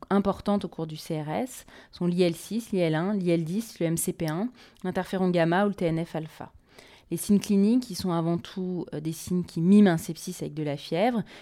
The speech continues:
une défaillance mé-, hémodynamique au premier plan et puis parfois, euh, des vrais syndromes de défaillance multiviscérale. Le C R S, il survient à peu près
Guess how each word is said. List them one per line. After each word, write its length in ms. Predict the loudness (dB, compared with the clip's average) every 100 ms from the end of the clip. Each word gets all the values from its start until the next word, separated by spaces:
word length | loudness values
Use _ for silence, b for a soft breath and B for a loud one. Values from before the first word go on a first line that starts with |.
| B
une 80 | 4
défaillance 460 | 6 4 2 2
mé-, 180 | -2 -2
hémodynamique 640 | 2 2 4 2 2 2 0
au 60 |
premier 400 | -6 0 2 2
plan 240 | 0 -2 -2
et 80 | -4
puis 160 | -8
parfois, 600 | -10 -10 -4 0 2 2
euh, 20 |
des 140 | 0 -4
vrais 180 | -2 -2
syndromes 320 | 0 0 0
de 80 | -2
défaillance 440 | -4 -4 -4 -2
multiviscérale. 840 | -4 -4 -10 -10 -12 -12 -14 -18 -20 _ b b b b b _ _
Le 100 | -6
C 240 | -2 2 4
R 80 |
S, 200 | 2 0
il 60 | -4
survient 800 | -4 -6 -4 -2 0 4 4 2
à 120 | -2
peu 100 | -4
près 480 | -8 -6 0 0 0